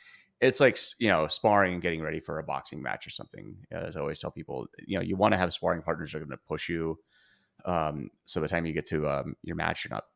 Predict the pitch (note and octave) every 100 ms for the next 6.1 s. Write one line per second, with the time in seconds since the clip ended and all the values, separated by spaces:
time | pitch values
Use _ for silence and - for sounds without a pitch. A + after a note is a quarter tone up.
0 | _ - D#2+ C#2+ D2+ - _ - F#2 -
1 | D2+ D#2+ A#2+ C3+ _ - F2 F2 - E2
2 | G#2 G#2 _ _ A2+ F#2 F2 D2 D2+ E2
3 | C#2 - - F#2+ G2 E2+ - - - -
4 | - - - - D3 D3 C#3 G2 F#2+ F2+
5 | F2 E2 - G1+ - - C#2+ - G1+ G1+
6 | -